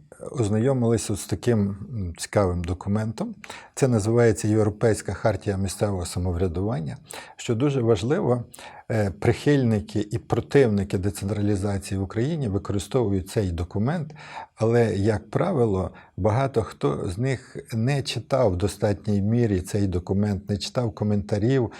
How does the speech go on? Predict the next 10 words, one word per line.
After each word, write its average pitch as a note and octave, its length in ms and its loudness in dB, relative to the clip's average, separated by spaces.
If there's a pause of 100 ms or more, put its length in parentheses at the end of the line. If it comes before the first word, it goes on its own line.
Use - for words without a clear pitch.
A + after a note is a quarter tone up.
(240)
до G2+ 180 0
нього. G2+ 420 2 (280)
І A#2 100 -2
тому A#2 320 2
кожна G#2+ 640 0
норма A#2+ 480 2
використовується G2+ 960 2
як F#2+ 440 -2
за A#2 400 0
децентралізацію A2+ 1120 -2